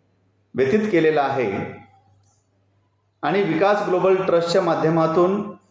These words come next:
परळी तालुक्यातील शिरसाळे येथे एक भव्य असे कृषिकुल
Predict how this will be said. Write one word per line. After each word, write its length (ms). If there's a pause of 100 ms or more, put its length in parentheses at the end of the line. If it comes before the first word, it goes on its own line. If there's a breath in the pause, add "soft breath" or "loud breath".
(920)
परळी 280
तालुक्यातील 600
शिरसाळे 640
येथे 520 (1500)
एक 320
भव्य 340
असे 220
कृषिकुल 680